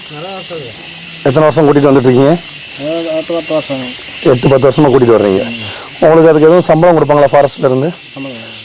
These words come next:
Speaker 2: என்ன சம்பளம்?
Speaker 1: இப்ப அது எழுநூறு ரூபா.
Speaker 2: எவ்வளோ?
Speaker 1: எழுநூறு.
Speaker 2: எழுநூறு. ஒரு டூரிஸ்ட் டீம் கூட்டிட்டு வந்து திரும்ப இறக்கி கொண்டு சேர்க்கும்போது எழுநூறு ரூபா சம்பளமா?
Speaker 1: அதான். ஒரு நா-, ஒரு நாளைக்கு.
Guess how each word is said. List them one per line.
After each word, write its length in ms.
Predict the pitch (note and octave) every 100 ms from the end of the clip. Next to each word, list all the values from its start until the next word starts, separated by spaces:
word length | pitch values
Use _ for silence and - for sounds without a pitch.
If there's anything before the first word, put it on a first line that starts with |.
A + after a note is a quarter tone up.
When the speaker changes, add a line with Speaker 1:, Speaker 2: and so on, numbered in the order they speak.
| -
Speaker 2:
என்ன 220 | - D3+
சம்பளம்? 360 | E3 C#3 D3 D3+ - - - - - - -
Speaker 1:
இப்ப 260 | A2 A#2 D#3+
அது 200 | E3+ F3+
எழுநூறு 360 | E3 E3 D#3
ரூபா. 120 | A#2+ A2+ - -
Speaker 2:
எவ்வளோ? 240 | C#3+ F#3+ A3 -
Speaker 1:
எழுநூறு. 380 | D3+ D#3+ C#3 A#2
Speaker 2:
எழுநூறு. 460 | - D3 D#3 B2 A2 - A#2+ A2 - - - -
ஒரு 260 | D#3 D3+ D3+ D3 C#3 C3+ - -
டூரிஸ்ட் 320 | F3 E3+ D#3
டீம் 200 | - E3+
கூட்டிட்டு 280 | D3 E3 D#3+
வந்து 220 | D#3+ E3
திரும்ப 240 | E3 D#3 D#3
இறக்கி 260 | C#3 D3+
கொண்டு 220 | D#3 D3+ D#3
சேர்க்கும்போது 440 | D#3 C#3+ D3 D#3+
எழுநூறு 340 | C#3 C#3 C#3
ரூபா 100 | C#3+
சம்பளமா? 280 | B2 A#2 A#2+
Speaker 1:
அதான். 480 | A#2+ C3+ C#4+ C4 - - - - -
ஒரு 120 | - D#3+
நா-, 260 | D#3 -
ஒரு 100 | E3
நாளைக்கு. 460 | E3 E3+ F#3+ E3